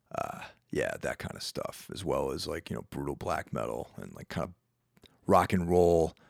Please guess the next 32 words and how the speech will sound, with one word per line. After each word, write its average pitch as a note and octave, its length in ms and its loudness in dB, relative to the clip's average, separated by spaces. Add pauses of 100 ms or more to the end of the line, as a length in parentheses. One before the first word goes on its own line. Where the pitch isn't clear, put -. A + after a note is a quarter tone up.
(120)
blackened F#2+ 460 6
rock F2 320 4
and D#2 140 -4
roll, D2 260 0
I B1+ 60 -4
guess. A1 480 -6 (100)
And, B1 220 -10
uh, C#2+ 180 -6 (880)
so, - 160 6
yeah, F#2 80 10
I'm F2 60 4
looking G#2+ 200 4
forward A2+ 280 12
to G#2 60 10
that G#2 260 6
thing, G#2 520 4 (100)
um, E2 460 -2 (320)
coming F#2+ 220 2
out. F2+ 260 4 (720)
Looking G2 160 -4
forward F2 220 0
to E2 80 0
holding F2 360 0
an D#2+ 160 -6
L F2 180 0
P F#2 300 0
vinyl E2+ 460 -2
in F2+ 80 0
my E2+ 160 -2
hand. E2+ 420 -2 (720)
And, F2 380 0
uh, E2+ 380 2